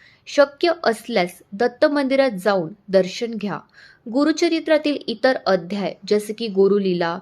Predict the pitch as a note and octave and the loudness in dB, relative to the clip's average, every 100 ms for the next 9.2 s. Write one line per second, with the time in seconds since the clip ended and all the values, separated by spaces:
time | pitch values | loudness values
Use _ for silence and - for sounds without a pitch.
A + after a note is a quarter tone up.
0 | - - _ - C4 C4 A3 G#3+ A3 G#3+ | -12 -20 _ -6 -2 2 2 2 0 2
1 | F#3+ F3 F3 F3+ - - F#3+ F#3+ A3 D4 | 2 2 0 -2 -10 -6 -6 -2 -2 -2
2 | B3 G#3+ G#3 G3 A#3 D4 C4 G#3+ C#4+ C#4+ | 0 -2 0 -2 0 0 0 0 -4 0
3 | B3 C4 - G#3 G#3 G3+ B3+ - C4+ - | 2 0 -4 -6 -2 -2 -2 -6 -8 -4
4 | E3 - _ _ _ _ - C4 B3+ C4+ | -4 -4 _ _ _ _ -2 -2 2 2
5 | G#3 F3+ - _ - A#3 A#3 D4 E4 D#4+ | 2 0 -10 _ 4 4 4 2 0 0
6 | D4+ D#4 D4+ A3 F3+ G#3 F#3+ D#3+ - - | 0 -2 0 -2 -2 -2 -2 -2 -8 -6
7 | C4+ C#4+ D4 B3 G#3 A#3 A#3+ F3 E3+ - | 2 2 4 0 2 2 2 0 0 0
8 | G#3 G3 B3+ C4 G#3+ F3+ B3 - B3 E3+ | 0 2 -2 -4 -4 -4 -6 0 2 2
9 | D#3+ | -2